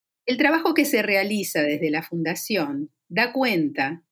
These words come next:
de cómo el psicoanálisis se abre camino a la comunidad. De esta manera, podríamos decir que el psicoanálisis se revela como una disciplina pertinente para construir acciones de respuesta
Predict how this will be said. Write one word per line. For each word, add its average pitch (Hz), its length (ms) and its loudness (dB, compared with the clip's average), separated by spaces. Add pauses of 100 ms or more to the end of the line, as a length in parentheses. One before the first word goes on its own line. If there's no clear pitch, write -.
de 170 220 -2
cómo 175 500 2
el 170 120 -2
psicoanálisis 165 1120 -2
se - 180 -2
abre 214 260 0
camino 202 460 0
a 147 80 2
la 139 140 -2
comunidad. 135 720 -6 (840)
De 170 120 0
esta - 200 -2
manera, 196 760 0
podríamos 156 480 0
decir 190 560 -2 (320)
que 170 80 0
el 165 60 2
psicoanálisis 170 1040 0
se 202 140 2
revela 208 640 0
como 180 300 0
una 240 180 0
disciplina 180 920 -2
pertinente 151 960 0 (340)
para 202 220 2
construir 220 600 0
acciones 165 600 0
de 147 100 -4
respuesta 226 840 -2